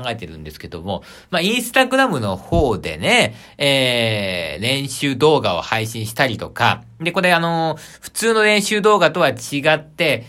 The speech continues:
一曲すべての練習動画を投稿する全曲演奏企画、これも十回投稿したりなんかしたわけなんですけども、でね、Instagramなんかもね、こう、どうやってこう、やっぱりこう、見てもらうかっていうのを考えるわけですよね。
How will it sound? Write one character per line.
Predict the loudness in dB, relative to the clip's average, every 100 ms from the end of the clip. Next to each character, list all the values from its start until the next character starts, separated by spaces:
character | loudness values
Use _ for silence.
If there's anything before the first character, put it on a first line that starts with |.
| -6
一 | -6
曲 | -2 -4 -4
す | -8 -2
べ | 0
て | 2 2
の | 2 -4 -12 -18
練 | -8 -6 -4
習 | -4
動 | -4
画 | -2
を | -4
投 | -4 -6
稿 | -6 -8
す | -8
る | -6
全 | -2 0 0
曲 | 0 0
演 | 0 0
奏 | 2 2
企 | 0 -2
画、 | 2 0 -2
こ | -2 0
れ |
も | 2 0
十 | 0 -2 -6
回 | 0 2 2 0 -10 -20 _
投 | 2 2
稿 | 4 2
し | 2
た | 0
り | 0
な | -2
ん | -8
か | -10 -10
し | -4
た | 0
わ | 0 -2
け | -6
な |
ん | -12
で | -16
す | -18
け | -18
ど | -16 -6
も、 | -2 -2 -6 -16 -16 -4
で | 0
ね、 | 4 4 2 -4
Instagram | -6 -4 -4 2 2 4 2 0
な | -2
ん | -4
か | -4
も | -6
ね、 | -4 -2 -2
こ | -4
う、 | -10 -12 -20 -4
ど | 0 2
う | 4
や | 4
っ | 2
て | -6 -10 -10
こ | -8 -8
う、 |
や | -6
っ |
ぱ | -6
り | -6
こ | -6 -8
う、 | -4
見 | -2
て | -2
も | -4 -4
ら | -6
う | -6
か | -6
っ | -8
て | -14
い |
う |
の | -10
を |
考 | -4 -2 0
え | 2
る | 2
わ | 0
け | -2
で | -8
す | -12
よ | -4
ね。 | -4 -4